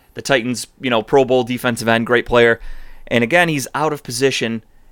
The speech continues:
at the highest level. You do know, do you know how fucking hard that is to go out there and play a position you don't know? You train specifically for one position to do certain things. Don't get me wrong,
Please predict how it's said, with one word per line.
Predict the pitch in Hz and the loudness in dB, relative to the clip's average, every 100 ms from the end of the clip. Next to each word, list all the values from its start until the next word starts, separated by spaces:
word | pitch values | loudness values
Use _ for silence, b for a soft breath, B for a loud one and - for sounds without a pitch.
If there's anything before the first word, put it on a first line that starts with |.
| - | -6
at | 123 135 | -4 -2
the | |
highest | - - 135 135 120 | -6 -2 0 0 -2
level. | 120 117 107 98 | 0 0 0 -10
You | - | -12
do | 120 151 | -4 -4
know, | 175 | -4
do | 139 | -6
you | 147 | -4
know | 170 | 0
how | 185 | 0
fucking | 180 - 156 - 151 | -2 0 -2 -2 -6
hard | 113 113 117 | 2 0 4
that | 131 | 2
is | 135 135 139 - | 4 2 0 -10
to | - | -6
go | 120 120 | 2 4
out | 120 | 4
there | 131 127 | 4 -2
and | 113 | 2
play | 127 | 0
a | 127 | 0
position | 117 120 120 | 0 -4 -2
you | 110 | -2
don't | 117 135 | 2 2
know? | 147 127 | 4 4
You | 123 117 | 2 -2
train | - 156 151 | 0 0 0
specifically | 143 - 120 156 165 160 | -6 -8 -6 -6 -2 -4
for | - | -2
one | 127 151 | -2 0
position | 156 135 139 139 | 0 -2 -2 -4
to | |
do | 120 | -6
certain | 123 135 120 | -2 -2 -2
things. | 120 117 | -2 -2
Don't | 127 | -4
get | 135 | -4
me | 147 | 0
wrong, | 135 135 | 2 2